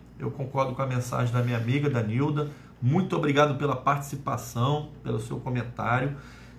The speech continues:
Tenho certeza que a gente sabendo escolher melhor,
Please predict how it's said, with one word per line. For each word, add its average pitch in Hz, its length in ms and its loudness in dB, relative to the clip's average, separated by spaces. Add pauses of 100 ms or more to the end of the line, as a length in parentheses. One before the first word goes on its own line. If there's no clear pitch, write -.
Tenho 147 160 4
certeza 185 640 4
que - 420 -2 (400)
a 123 120 4
gente 131 240 2
sabendo 156 380 4
escolher 156 400 2
melhor, 143 600 4